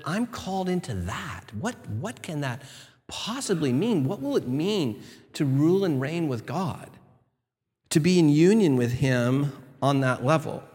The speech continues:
If union with Christ is core to everything, then it says something about health. What is human health? What is wholeness? What is this thing we say we're shooting for?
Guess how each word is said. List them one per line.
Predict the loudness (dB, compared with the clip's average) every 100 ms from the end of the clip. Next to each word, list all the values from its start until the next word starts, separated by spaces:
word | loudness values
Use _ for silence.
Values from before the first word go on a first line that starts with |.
| -20 _ _ _ _ _ _ _ _ _ _ _ _ _
If | 4 4 4 4
union | 6 6 4
with | 4
Christ | 4 6 4 2 0
is | 0
core | 0 4 6
to | 6
everything, | 4 2 4 2 4
then | 2
it | 2
says | 2 2 2
something | 2 2 2
about | 4 4 2
health. | 0 -2 -4 -10 -16 -8
What | -2 0
is | 0
human | 2 4 4
health? | 4 4 2 -4 -14 -20 -20 -20 _ _ _ -10 -4
What | 0
is | 0 0
wholeness? | 2 2 2 0 0
What | 2
is | 2
this | 2 2
thing | 0 2
we | 0
say | 0 0
we're | 0
shooting | -2 -4 -4 -6
for? | -8 -14 -16